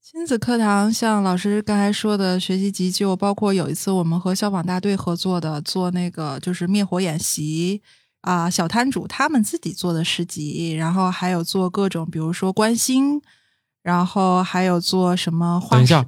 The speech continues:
Speaker 1: 嗯。
Speaker 2: 这儿还能观星？
Speaker 1: <laughs>
Speaker 2: 我的妈呀！
Speaker 1: <laughs>
Speaker 2: 好的，那
Speaker 1: 嗯。
Speaker 2: 行吧。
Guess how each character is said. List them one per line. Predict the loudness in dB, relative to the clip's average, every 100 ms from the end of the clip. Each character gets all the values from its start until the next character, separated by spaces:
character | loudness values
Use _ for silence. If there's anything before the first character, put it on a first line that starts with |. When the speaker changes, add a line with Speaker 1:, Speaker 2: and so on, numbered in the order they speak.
| -2
Speaker 1:
嗯。 | -4
Speaker 2:
这 | 2
儿 | 6
还 | 8
能 | 6 6
观 | 6 6
星？ | 8 6 6 2 _ _ 0
Speaker 1:
<laughs> | 2 4 4 4 2 -6 _ -16 -12 -12 -12 -2 4
Speaker 2:
我 |
的 | 6
妈 | 8 6 6 6
呀！ | 6 6 4 0 _ -8
Speaker 1:
<laughs> | -2 2 4 4 2 -4 -8 -20 _
Speaker 2:
好 | 2 4
的， | 4 0
那 | 2 4
Speaker 1:
嗯。 | 8 8 8 8 8
Speaker 2:
行 | 6 6
吧。 | 6